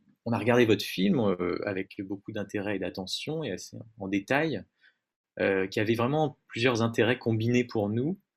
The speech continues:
notamment le fait que ce soit bien sûr assez, euh,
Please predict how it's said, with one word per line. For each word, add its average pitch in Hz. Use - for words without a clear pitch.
notamment 123
le 127
fait 131
que -
ce 104
soit 117
bien 104
sûr 117
assez, 107
euh, 95